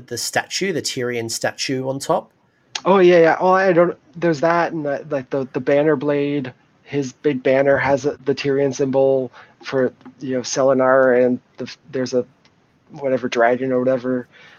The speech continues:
Speaker 2: uh, for Tec-, or sorry, Tyrion, Teclis, mixing those up, but yeah.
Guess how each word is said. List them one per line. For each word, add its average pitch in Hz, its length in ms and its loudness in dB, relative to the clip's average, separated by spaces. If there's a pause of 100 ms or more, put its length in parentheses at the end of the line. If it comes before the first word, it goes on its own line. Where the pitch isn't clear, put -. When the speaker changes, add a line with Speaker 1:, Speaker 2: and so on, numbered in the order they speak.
(180)
Speaker 2:
uh, 120 180 -10
for 123 140 -12
Tec-, 120 340 -8
or 127 140 -6
sorry, 117 240 -6
Tyrion, 123 480 -4 (120)
Teclis, 123 400 -12
mixing 120 300 -10
those 113 180 -8
up, 117 240 -6
but 104 200 -6 (180)
yeah. - 160 -10